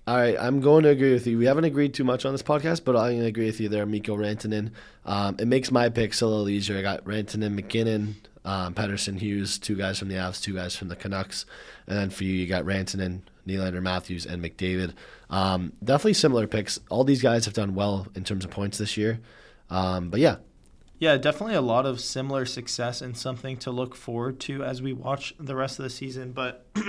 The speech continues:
Speaker 2: <clears throat> something I might blindside you with quickly before we end this podcast. I wanna know, Eric, going into the Christmas break, what is the biggest thing that you're looking forward to?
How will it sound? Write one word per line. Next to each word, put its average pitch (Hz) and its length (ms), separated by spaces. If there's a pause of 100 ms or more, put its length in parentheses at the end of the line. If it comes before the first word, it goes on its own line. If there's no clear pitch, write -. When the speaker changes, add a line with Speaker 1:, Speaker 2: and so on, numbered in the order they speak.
(220)
Speaker 2:
<clears throat> - 360
something - 320
I 196 80
might 156 280
blindside 123 680
you 120 160
with 117 240
quickly 147 420
before 123 320
we 131 200
end 139 160
this 147 140
podcast. 123 600
I 131 100
wanna 202 240
know, 151 200
Eric, 113 400
going 165 320
into 185 240
the 156 80
Christmas 143 420
break, 120 300
what 123 160
is 196 140
the 196 100
biggest 135 480
thing 135 180
that 110 140
you're 131 360
looking 117 360
forward 113 420
to? - 220